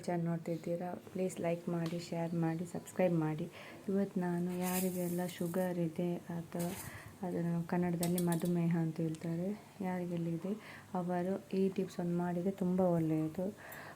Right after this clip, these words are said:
ಒಂದು ರಾತ್ರಿ ಒಂದು ಅರ್ಧ ಗ್ಲಾಸ್ ನೀರಿಗೆ ಒಂದು ಅರ್ಧ ಚಮಚದಷ್ಟು ಮೆಂತ್ಯ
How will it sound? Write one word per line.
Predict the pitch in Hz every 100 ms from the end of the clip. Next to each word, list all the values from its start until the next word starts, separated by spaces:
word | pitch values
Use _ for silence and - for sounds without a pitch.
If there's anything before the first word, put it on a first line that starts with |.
| - 196
ಒಂದು | 185 185
ರಾತ್ರಿ | 190 196 - 208 208 196
ಒಂದು | 185 180
ಅರ್ಧ | 180 175 196 196
ಗ್ಲಾಸ್ | 185 - 175
ನೀರಿಗೆ | 175 175 165 165 196 220 - 185
ಒಂದು | 175 175 175 170 170 170 - 185
ಅರ್ಧ | 175 202 190
ಚಮಚದಷ್ಟು | 180 175 180 175 165 - - 180 180
ಮೆಂತ್ಯ | 170 170 190